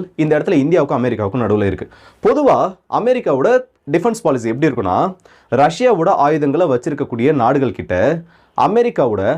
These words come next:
அத்தனை ஆயுதங்களையும் அவங்க கொடுக்க மாட்டாங்க. சில கேட்டகரிஸ்ன்றது அதுக்கு இருக்கு. இப்போ வந்து ஆர்ட்டிலரி ஷெல்ஸ், சில முக்கியமான ராக்கெட்ஸ், அதுவும் அமெரிக்காவோட டாப் டயர் சிஸ்டம்ஸை கொடுக்க மாட்டாங்க.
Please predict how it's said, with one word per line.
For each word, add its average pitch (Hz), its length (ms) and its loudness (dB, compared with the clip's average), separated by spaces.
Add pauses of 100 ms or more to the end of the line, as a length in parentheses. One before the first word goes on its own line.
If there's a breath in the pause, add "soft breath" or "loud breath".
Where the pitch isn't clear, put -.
(260)
அத்தனை 196 340 -2
ஆயுதங்களையும் 139 420 0
அவங்க 104 160 -2
கொடுக்க 123 180 -2
மாட்டாங்க. 87 320 -4 (500 soft breath)
சில 196 180 2 (100)
கேட்டகரிஸ்ன்றது 170 720 0
அதுக்கு 104 200 -2
இருக்கு. - 340 -8
இப்போ 120 160 0
வந்து 143 180 2
ஆர்ட்டிலரி 131 360 0
ஷெல்ஸ், 110 240 -4 (380 soft breath)
சில 151 140 2
முக்கியமான 160 460 2
ராக்கெட்ஸ், 117 400 -2 (140)
அதுவும் 160 300 2
அமெரிக்காவோட 147 500 0 (260)
டாப் 185 240 -2
டயர் 170 260 -2
சிஸ்டம்ஸை 127 440 -6
கொடுக்க 185 260 0
மாட்டாங்க. 98 280 -4